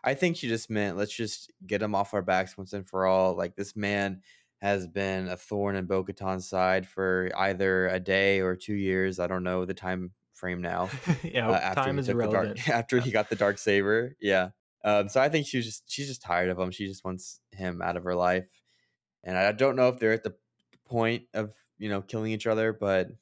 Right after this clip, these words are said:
Speaker 1: she's, she's already there.
Speaker 2: What, what was funny is that, uh, we see Din,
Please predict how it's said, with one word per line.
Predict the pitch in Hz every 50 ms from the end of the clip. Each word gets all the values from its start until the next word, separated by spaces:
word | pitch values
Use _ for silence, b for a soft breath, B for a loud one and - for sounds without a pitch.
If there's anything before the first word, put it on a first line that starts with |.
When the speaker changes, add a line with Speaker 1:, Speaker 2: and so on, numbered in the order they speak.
| _ _ -
Speaker 1:
she's, | - - - 107 107 104 98 - - -
she's | - 113 110 104
already | 104 95 92 90 90
there. | 85 90 90 90 87 90 - _ _ _ _ _ _ _ _ -
Speaker 2:
What, | 131 123 120 - - -
what | 123 117
was | 113 113 - -
funny | - 127 120 120 117
is | 113 107 101 104
that, | 110 104 104 104 101 104
uh, | 101 98 98 98 95 101 - _ _ _ _ _ _ _ _ _ -
we | 120 120 117 113
see | - - 123 117 110
Din, | 107 104 117 107 107 107 104 107 107